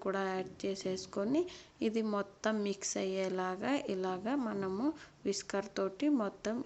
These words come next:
ఇలాగా కలిపేసేసుకోవాలి. ఇప్పుడు బనానాల్ని ఇవిలాగా మొత్తం తీసేసుకొని,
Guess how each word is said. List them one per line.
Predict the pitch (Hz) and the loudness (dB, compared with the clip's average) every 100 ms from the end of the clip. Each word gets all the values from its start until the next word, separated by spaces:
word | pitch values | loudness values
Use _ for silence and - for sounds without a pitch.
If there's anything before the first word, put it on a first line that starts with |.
| - | 0
ఇలాగా | 190 185 190 254 220 | 0 0 -2 -2 0
కలిపేసేసుకోవాలి. | 196 190 185 185 185 180 - - 185 190 202 262 370 - - - - - - - - - - - - - - - - - - 226 | 0 0 -2 -2 -6 -6 -6 -4 -2 -2 0 2 0 -4 -20 -20 -20 -20 -20 -20 -20 -20 -20 -18 -18 -18 -20 -18 -16 -16 -12 -6
ఇప్పుడు | 240 247 233 | 0 0 2
బనానాల్ని | 202 208 208 208 202 196 254 294 | 2 2 0 0 0 2 4 4
ఇవిలాగా | 220 208 202 202 208 208 | 2 2 0 0 0 0
మొత్తం | 196 - 202 202 196 | -2 -2 -2 -2 -2
తీసేసుకొని, | 196 - 202 - - 196 254 | -4 -2 -6 -4 0 2 2